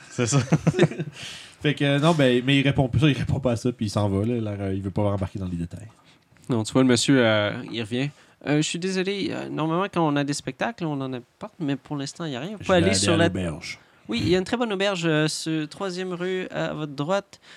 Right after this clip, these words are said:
Speaker 3: C'est le, le Sanglier Rieur, je crois.
Speaker 2: Je crois que je l'ai vu en mon nom. Ça va
Speaker 3: Oui,
Speaker 2: être bon.
Speaker 3: peut-être. Euh, mais bon, euh, vous avez ces trois messieurs. Euh, si vous voulez les rejoindre au port, ils vont, euh, ils vont prêter les barques pour pouvoir y aller.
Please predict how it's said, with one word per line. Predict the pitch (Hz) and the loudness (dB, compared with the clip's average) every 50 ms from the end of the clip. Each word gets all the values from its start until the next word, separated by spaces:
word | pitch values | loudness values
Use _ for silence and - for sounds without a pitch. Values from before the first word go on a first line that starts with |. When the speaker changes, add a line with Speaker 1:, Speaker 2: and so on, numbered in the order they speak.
| - _ _ | -20 _ _
Speaker 3:
C'est | - - - - - 185 180 185 185 | -14 -12 -10 -6 -2 0 0 0 0
le, | 170 170 175 175 | 0 0 0 2
le | 170 170 | 0 0
Sanglier | 175 - - 196 196 190 180 185 190 196 196 190 | -2 -2 -2 -2 -2 -2 -2 -2 -2 0 -2 -2
Rieur, | - 175 165 160 147 131 110 107 | 0 0 2 2 2 2 0 -2
je | - - | -8 -10
crois. | - - 117 113 117 - _ _ - | -8 -8 -8 -8 -8 -12 _ _ -20
Speaker 2:
Je | - | -12
crois | - - 113 107 | -6 -4 -2 -2
que | 92 | -2
je | 98 | -2
l'ai | 104 | -2
vu | 95 90 98 | -2 -2 -2
en | 98 92 | -2 -2
mon | 92 87 85 87 | -4 -6 -6 -8
nom. | 85 82 - _ - - | -10 -10 -12 _ -14 -6
Ça | - | -2
va | - | 0
Speaker 3:
Oui, | 180 165 | 0 0
Speaker 2:
être | 156 151 | 0 -4
bon. | 143 - _ _ _ - | -10 -12 _ _ _ -14
Speaker 3:
peut-être. | - - - - - _ _ - - - - - | -12 -10 -10 -12 -14 _ _ -20 -20 -12 -2 2
Euh, | 151 170 170 | 4 4 4
mais | 170 175 | 4 2
bon, | 151 160 135 - - - - - 123 | 2 2 0 -2 -6 -18 -10 -4 -2
euh, | 131 131 127 127 107 - - - - - | 0 2 2 0 0 -4 -8 -16 -18 -14
vous | - - 139 | -8 -4 -2
avez | 147 131 143 160 175 175 - - - _ _ _ _ _ | 0 4 4 6 6 4 2 -2 -10 _ _ _ _ _
ces | - - 143 | -8 -8 -6
trois | - - 143 | -4 -2 -2
messieurs. | 139 135 - - 196 214 208 | -2 -2 -4 -4 -6 -6 -2
Euh, | - 160 160 160 165 165 - 165 | 2 4 4 6 4 4 2 0
si | - - - | -4 -4 -4
vous | 175 156 | -2 -2
voulez | 160 175 185 | 0 0 2
les | 175 160 156 | 4 4 4
rejoindre | 147 139 156 160 160 156 | 4 4 4 4 4 4
au | 147 | 2
port, | - - 185 208 214 214 202 - - - 160 - _ _ _ - _ - | 2 2 2 4 2 0 -2 -6 -12 -14 -14 -16 _ _ _ -20 _ -8
ils | 143 139 | -6 -6
vont, | 131 139 139 143 139 - | -4 -2 -2 0 0 0
euh, | 101 117 123 110 - - | 0 -2 -2 -2 -4 -4
ils | - | -4
vont | 135 139 143 | -4 -4 -4
prêter | - - 143 - 143 | -4 -4 -4 -2 -2
les | 139 131 | 0 0
barques | 127 135 - - - | 0 0 -2 -4 -8
pour | - 127 120 | -8 -8 -8
pouvoir | - - 117 107 104 | -6 -6 -4 -4 -4
y | 95 | -4
aller. | 92 95 - | -6 -10 -14